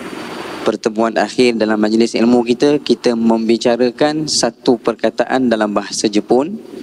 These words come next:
yang berbunyi omiyage, iaitu buah tangan.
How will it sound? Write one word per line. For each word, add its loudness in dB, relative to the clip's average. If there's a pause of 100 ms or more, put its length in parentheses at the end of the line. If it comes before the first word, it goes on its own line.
(240)
yang 2
berbunyi 2 (240)
omiyage, 2 (720)
iaitu -2
buah 0
tangan. 0